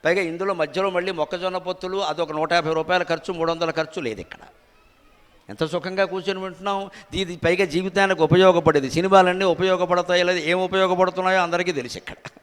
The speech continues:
ఇదే సత్వగుణాన్ని, రజోగుణాన్ని సత్వగుణంగా మార్చుకోవడం అంటే, ఇది మంచిది, మనకు ఉపయోగపడుతుందంటే మనస్సును బలవంతంగానైనా మళ్ళించుకోవాలి,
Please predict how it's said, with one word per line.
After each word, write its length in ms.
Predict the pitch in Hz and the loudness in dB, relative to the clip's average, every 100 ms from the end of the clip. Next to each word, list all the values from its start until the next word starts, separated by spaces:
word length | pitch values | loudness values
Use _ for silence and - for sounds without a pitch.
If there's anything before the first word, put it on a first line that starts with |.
| - _ - - - - _ - - - _ _ _ _ _ _ _ 170 | -20 _ -20 -20 -20 -20 _ -20 -20 -20 _ _ _ _ _ _ _ 2
ఇదే 240 | 233 285 | 8 8
సత్వగుణాన్ని, 800 | - 220 - 262 254 254 247 240 | 8 2 2 2 4 4 4 2
రజోగుణాన్ని 680 | 196 190 240 233 233 233 233 | 2 4 4 2 2 0 0
సత్వగుణంగా 680 | 214 214 233 214 226 220 220 | -4 -4 -4 -4 -4 -2 -2
మార్చుకోవడం 640 | 208 208 - 214 202 185 | -2 -6 -6 -4 -2 -2
అంటే, 140 | 170 | -4
ఇది 160 | 156 127 | -6 -6
మంచిది, 400 | 123 147 208 285 | -6 -6 -6 -4
మనకు 240 | 285 254 | -2 0
ఉపయోగపడుతుందంటే 680 | 202 226 247 233 247 247 285 | 0 0 0 0 -2 -2 -2
మనస్సును 420 | 233 226 233 277 | -2 -2 -4 -8
బలవంతంగానైనా 800 | 220 170 220 226 262 269 277 302 | -6 -4 -4 -4 -2 -2 0 0
మళ్ళించుకోవాలి, 800 | 294 285 302 - 285 254 143 104 | 0 0 -2 -6 -2 0 0 -4